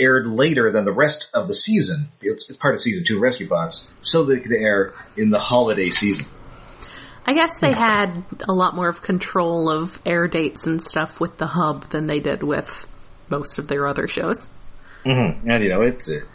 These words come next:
Speaker 1: it's the holiday season.
Speaker 2: Do,
Speaker 1: So we are
Speaker 2: do.
Speaker 1: doing it now for our Christmas special, along with a, a special lump of coal, which, uh, my co-host will get to following the episode.
Speaker 2: Oh, no.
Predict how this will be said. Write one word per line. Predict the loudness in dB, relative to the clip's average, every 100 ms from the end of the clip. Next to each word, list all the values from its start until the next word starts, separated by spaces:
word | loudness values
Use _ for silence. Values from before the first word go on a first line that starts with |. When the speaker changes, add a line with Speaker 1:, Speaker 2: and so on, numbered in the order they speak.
| -2
Speaker 1:
it's | 0 -2 -4
the | -4
holiday | 0 0 0 -2 0 0 -2 -2
season. | 0 0 0 0 0 0 -2 -8 -14 -16 -10 -2
Speaker 2:
Do, | 0
Speaker 1:
So | 2 4
we | 4
are | 4 4
Speaker 2:
do. | 4
Speaker 1:
doing | 4
it | 2
now | 2 2 4 4 4 0 -6 -2
for | 0
our | 2 0
Christmas | 0 -2 0 0 2
special, | 0 0 -2 -2
along | 0 0
with | 2
a, | 2 2 -2 -20 -20 _
a | -4
special | 0 2 2 2 4
lump | 4 2
of | 0 -2
coal, | -4 2 4 2 0 -6 -12 -14 -6
which, | -2 0
uh, | 2 2
my | 2 0
co-host | 0 0 0 0 -2 -2
will | 0
get | 0 -2
to | 0 0 -2 -6 -16 -16
following | -4 2 4 4 2 2
the | 2
episode. | 0 -2 -6 -8 -16 -20 -8
Speaker 2:
Oh, | -4 -2
no. | -2 -2 -2 -6